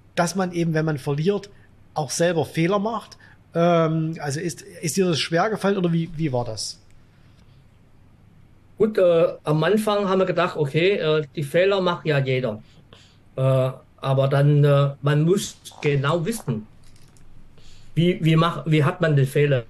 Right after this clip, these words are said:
Speaker 2: gemacht und wie, wie, wie ka-, äh, wie kam diese, äh, Fehler zustande? Äh,
Speaker 1: Mhm.
Speaker 2: und man muss genau analysieren und genau gucken, okay, äh, wenn die anderen,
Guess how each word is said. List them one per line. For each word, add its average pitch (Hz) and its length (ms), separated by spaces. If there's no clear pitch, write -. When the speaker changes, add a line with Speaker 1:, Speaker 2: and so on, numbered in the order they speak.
Speaker 2:
gemacht 120 380
und 156 320
wie, 160 220
wie, 156 280
wie 151 100
ka-, 165 400
äh, 147 300
wie 151 120
kam 165 280
diese, 165 560
äh, 135 120
Fehler 180 340
zustande? 110 600
Äh, 131 360
Speaker 1:
Mhm. 156 160
Speaker 2:
und 170 200
man 175 260
muss 214 240
genau 180 560
analysieren 180 880
und 170 220
genau 151 260
gucken, 214 420
okay, 170 520
äh, 151 180
wenn 185 220
die - 140
anderen, 170 560